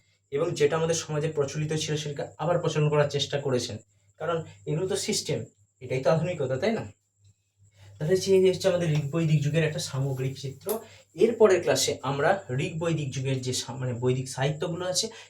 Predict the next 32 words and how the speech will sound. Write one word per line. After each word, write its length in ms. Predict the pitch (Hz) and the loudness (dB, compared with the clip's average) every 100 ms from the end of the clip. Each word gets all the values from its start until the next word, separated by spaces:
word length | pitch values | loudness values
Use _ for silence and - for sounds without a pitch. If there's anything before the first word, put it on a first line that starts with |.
| - | -8
এবং 260 | 202 247 180 | -2 0 4
পরবর্তী 500 | 170 175 180 - 143 | 6 6 2 -2 0
বৈদিক 300 | 135 123 127 | 2 2 -2
যুগ 180 | 127 - | -6 -6
সম্পর্কে 400 | 127 123 123 139 | -6 -6 -4 -2
আমরা 180 | 127 | -2
একটা 160 | 127 220 | -2 -4
বিস্তারিত 440 | 170 - 113 110 | -4 -4 -4 -2
আলোচনা 320 | 113 107 104 101 | -2 -4 -6 -8
করব। 300 | - - - - _ - | -10 -14 -18 -20 _ -12
তাহলে 160 | 117 | -6
ততক্ষণের 320 | 117 131 139 143 | -2 -2 0 0
জন্য 100 | 143 | -2
সকলে 340 | - 139 135 | -2 -4 -4
সুস্থ 300 | - 160 - | -4 -6 -4
থেকো, 380 | - 170 - - _ | -2 -2 -4 -8 _
আমার 160 | 135 131 | -6 -4
চ্যানেলটাকে 440 | - 135 135 131 | -4 -4 -2 -2
like, 180 | 120 135 | 0 -2
সাইব-, 560 | - - 135 135 - 127 | -4 -4 -4 -4 -8 -4
like 220 | 127 131 | -2 -2
করে 200 | - 151 | -2 0
রেখো, 240 | 147 151 | 0 -2
সাবস্ক্রাইব 540 | 156 123 - - 156 156 | -4 -6 -6 -2 -2 2
করে 140 | 151 | 2
রেখো, 140 | 143 139 | 4 2
বেল 220 | 127 127 | 2 2
আইকনটাকে 360 | 127 135 127 | 2 0 -2
অবশ্যই 300 | 127 151 - | 0 -2 -4
প্রেস 200 | - 151 | -4 -4
করে 220 | - 156 143 | 0 2 2
রেখো, 200 | 170 | 0